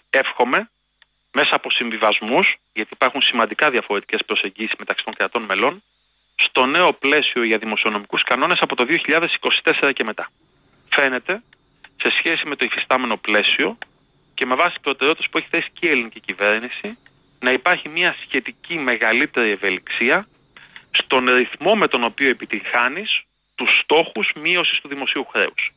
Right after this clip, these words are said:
Και αυτό αναφέρεται σε τι; Στους δημοσιονομικούς στόχους,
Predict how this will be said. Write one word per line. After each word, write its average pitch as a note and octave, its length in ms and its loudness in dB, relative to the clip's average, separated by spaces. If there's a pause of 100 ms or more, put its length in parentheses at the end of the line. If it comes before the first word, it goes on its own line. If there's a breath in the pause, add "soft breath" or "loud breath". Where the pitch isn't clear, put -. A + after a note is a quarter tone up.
Και B2+ 100 0
αυτό - 180 2
αναφέρεται G3+ 460 2
σε F3+ 100 -4
τι; D3 260 -2 (460)
Στους E3 120 2
δημοσιονομικούς D3+ 520 0
στόχους, - 400 -2